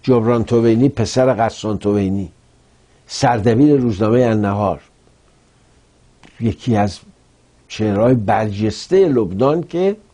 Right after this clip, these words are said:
در مجلس هم یه مدت انتخاب شد، حرفش بسیار اعتبار داشت. هیچ.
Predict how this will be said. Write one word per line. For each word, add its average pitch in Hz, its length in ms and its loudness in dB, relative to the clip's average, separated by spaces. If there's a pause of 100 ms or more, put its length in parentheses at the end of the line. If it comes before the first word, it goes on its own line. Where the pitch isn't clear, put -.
(880)
در 113 220 0
مجلس 113 540 0
هم 139 140 2
یه 127 60 4
مدت 113 400 2
انتخاب 143 460 -2
شد، 147 340 -6 (1400)
حرفش - 760 -6 (580)
بسیار 139 460 2
اعتبار 117 540 -2
داشت. 104 380 -12
هیچ. - 320 -14